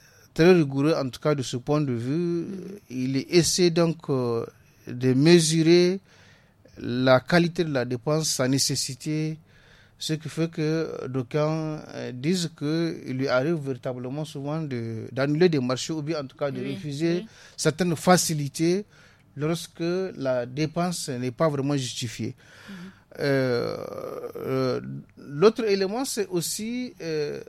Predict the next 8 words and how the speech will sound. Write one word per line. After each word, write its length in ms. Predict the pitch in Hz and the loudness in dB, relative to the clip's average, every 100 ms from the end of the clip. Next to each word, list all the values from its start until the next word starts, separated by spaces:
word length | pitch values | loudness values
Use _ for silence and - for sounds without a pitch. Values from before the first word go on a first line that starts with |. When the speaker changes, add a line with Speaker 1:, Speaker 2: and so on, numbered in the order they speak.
| 107 - _ _ | -18 -20 _ _
Speaker 1:
sa, 800 | - - 160 147 135 127 127 120 - - - _ _ _ _ - | -8 -4 0 0 2 0 -2 -6 -8 -14 -20 _ _ _ _ -8
son 200 | - 151 | 0 2
discours 580 | 151 180 - - 220 196 | 4 2 0 -2 0 0
de, 560 | 160 139 127 117 110 104 92 - _ _ _ _ _ _ _ _ - | -2 -4 -4 -4 -6 -10 -12 -16 _ _ _ _ _ _ _ _ -4
euh, 180 | 127 117 | -2 -2
d'in-, 220 | 120 139 | -2 -2
d'investiture. 520 | 139 143 143 139 214 175 | 0 0 0 0 -2 -4
Speaker 2:
D'investiture, 640 | 220 240 247 175 233 | -2 0 -2 -6 -8